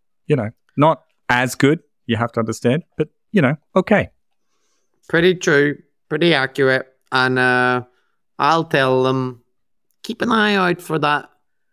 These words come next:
Speaker 2: widely distributed idea suppression complex. And, you know, if you see it passing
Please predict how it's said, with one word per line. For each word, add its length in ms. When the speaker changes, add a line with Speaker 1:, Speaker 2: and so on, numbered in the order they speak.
Speaker 2:
widely 880
distributed 540
idea 420
suppression 500
complex. 640
And, 320
you 100
know, 280
if 180
you 100
see 200
it 120
passing 520